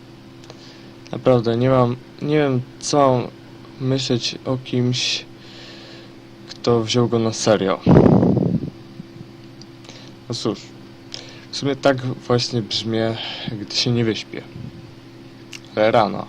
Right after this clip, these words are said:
a ja to nagrywałem w nocy, a że robiłem to s-, a że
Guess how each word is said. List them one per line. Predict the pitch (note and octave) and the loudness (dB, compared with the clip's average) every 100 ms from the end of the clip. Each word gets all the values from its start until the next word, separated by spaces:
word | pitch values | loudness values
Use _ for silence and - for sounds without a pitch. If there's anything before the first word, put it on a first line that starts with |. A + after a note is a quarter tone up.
| - - | -10 -6
a | |
ja | A2+ | -4
to | - | -2
nagrywałem | C#3 B2+ A#2+ A#2+ A#2 G#2 | 0 0 2 2 0 -4
w | |
nocy, | G#2+ G#2 G2+ - G#2+ G#2+ - - - - - - - - - - | -6 -6 -6 -8 -8 -8 -12 -20 -20 -20 -20 -20 -20 -16 -12 -6
a | A2 | -4
że | G#2+ A#2 - | -2 -2 -4
robiłem | A#2+ A2 C#3 C3+ | -6 -2 0 0
to | C3 | -4
s-, | A#2+ - - - - - - - - - | -8 -10 -16 -16 -16 -16 -18 -20 -18 -12
a | G#2 | -8
że | G#2+ | -6